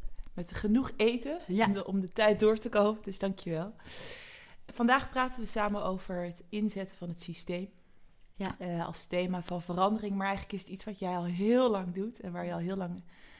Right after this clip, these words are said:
Speaker 1: in gelooft.
Speaker 2: Ja.
Speaker 1: En jij bent de oprichter van beschermjassen.
Speaker 2: Ja.
Speaker 1: En het eerste wat ik dacht toen ik daarvan hoorde, "Wat zijn beschermjassen? Ver-, vertel,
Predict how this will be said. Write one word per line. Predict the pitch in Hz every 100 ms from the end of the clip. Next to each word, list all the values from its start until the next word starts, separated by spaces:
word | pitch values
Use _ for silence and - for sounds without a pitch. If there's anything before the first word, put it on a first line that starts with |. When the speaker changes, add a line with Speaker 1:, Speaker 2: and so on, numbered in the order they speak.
| - -
Speaker 1:
in | 180
gelooft. | - 160 160 214 - -
Speaker 2:
Ja. | - 196 - - -
Speaker 1:
En | - 185
jij | 196
bent | 190 185 -
de | - 180 175 - - -
oprichter | 208 202 180 196 - - 185 170
van | 165 165 160
beschermjassen. | 165 - 196 196 175 151 147 139 151 - - -
Speaker 2:
Ja. | 190 - - -
Speaker 1:
En | 185
het | -
eerste | - 247 311 311 262
wat | 240
ik | 240 233 - - -
dacht | 208 214 -
toen | 214
ik | 202
daarvan | 196 196
hoorde, | 180 180 170 170 165
"Wat | 175 -
zijn | - 220 208 170
beschermjassen? | 165 165 - 180 160 160 160 156 180
Ver-, | 196 190
vertel, | - 196 196 139